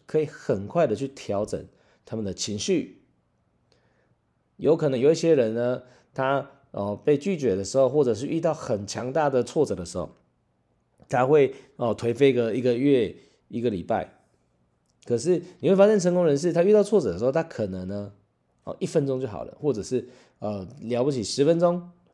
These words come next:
诶，他已经转-，转换心情好了。OK，所以，哦，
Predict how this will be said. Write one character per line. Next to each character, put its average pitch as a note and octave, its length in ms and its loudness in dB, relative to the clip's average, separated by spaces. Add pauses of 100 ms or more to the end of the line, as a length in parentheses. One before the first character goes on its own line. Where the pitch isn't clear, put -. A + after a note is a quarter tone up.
诶， G#3+ 260 2
他 F3+ 140 -4
已 - 20 0
经 D#3 180 -6
转-， F#2+ 220 -4 (340)
转 A2+ 160 -4
换 E3+ 200 0
心 C#3+ 180 -4
情 G2+ 140 -10
好 D2+ 120 -14
了。 - 120 -16 (1120)
OK， G#2 400 -6 (720)
所 G3+ 220 2
以， F3+ 300 0 (840)
哦， F2+ 200 -6